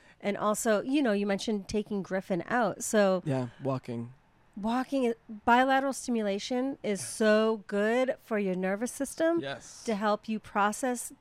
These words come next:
Speaker 1: everything.
Speaker 2: Mm-hmm.
Speaker 1: You know, whatever's on your mind. That's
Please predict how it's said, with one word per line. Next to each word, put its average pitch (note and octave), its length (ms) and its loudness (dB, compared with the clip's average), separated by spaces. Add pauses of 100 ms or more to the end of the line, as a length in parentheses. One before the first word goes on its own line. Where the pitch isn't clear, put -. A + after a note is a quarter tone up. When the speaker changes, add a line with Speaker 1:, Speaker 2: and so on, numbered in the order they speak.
(100)
Speaker 1:
everything. G#3 560 -4
Speaker 2:
Mm-hmm. C3 460 -2
Speaker 1:
You A3+ 140 2
know, G3+ 120 4
whatever's G#3+ 460 0
on B3 160 2
your B3 100 0
mind. A3+ 400 -2 (360)
That's G#3 260 -2